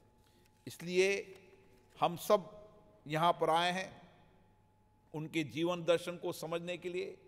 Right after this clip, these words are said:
मुझे बहुत अच्छा लग रहा है कि किस तरीके से हमारे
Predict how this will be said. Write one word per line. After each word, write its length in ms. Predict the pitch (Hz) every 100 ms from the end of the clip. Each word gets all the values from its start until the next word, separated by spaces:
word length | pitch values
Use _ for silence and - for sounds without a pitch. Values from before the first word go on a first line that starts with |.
| - - _ _ -
मुझे 220 | 127 156
बहुत 300 | 147 170 175
अच्छा 320 | 165 - 180
लग 180 | 180 170
रहा 220 | 175 180 180
है 80 | - - - - - _ _ -
कि 80 | 170
किस 360 | - 240 - -
तरीके 420 | 185 185 180 175
से 300 | - 127 - - - _ _ _ - 147
हमारे 640 | 160 175 175 180 160 -